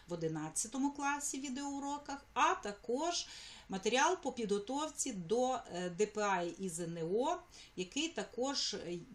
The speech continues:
велику кількість прикладів на властивості логарифмічних виразів містить. А ми продовжимо. Отже, далі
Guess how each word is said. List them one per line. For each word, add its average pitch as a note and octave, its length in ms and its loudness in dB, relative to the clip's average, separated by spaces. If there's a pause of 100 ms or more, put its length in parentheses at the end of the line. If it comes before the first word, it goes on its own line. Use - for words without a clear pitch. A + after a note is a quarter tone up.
(360)
велику G3 560 0
кількість E3 600 -6
прикладів C#4+ 720 -2 (500)
на F3+ 340 0
властивості B3 1040 -2
логарифмічних F#3+ 960 -4
виразів F3 600 -4 (360)
містить. - 600 -2 (600)
А - 80 -6
ми B3+ 140 4
продовжимо. D3+ 840 -2
Отже, - 480 4 (960)
далі F#3 600 4